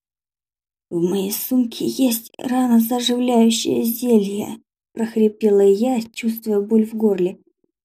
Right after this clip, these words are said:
"Зеленая бутылочка". Кивнув, даргариец довольно быстро нашел лекарство, намочил им край простыни и прижал к ране на руке.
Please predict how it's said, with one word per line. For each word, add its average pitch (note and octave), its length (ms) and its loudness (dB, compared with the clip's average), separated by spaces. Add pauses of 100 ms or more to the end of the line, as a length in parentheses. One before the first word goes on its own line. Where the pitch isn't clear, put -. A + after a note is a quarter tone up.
(100)
"Зеленая B3 920 2
бутылочка". A#3 1120 -2
Кивнув, A3 540 4
даргариец A3+ 680 2
довольно A3+ 580 6
быстро A3 420 -2
нашел G#3+ 400 -2
лекарство, G3+ 680 -6 (460)
намочил A3+ 600 6
им G3 180 0
край G3+ 280 0
простыни G#3+ 800 2
и A3+ 40 4
прижал A3+ 440 0
к - 80 -20
ране A#3 360 0
на A3 160 4
руке. A3+ 460 -8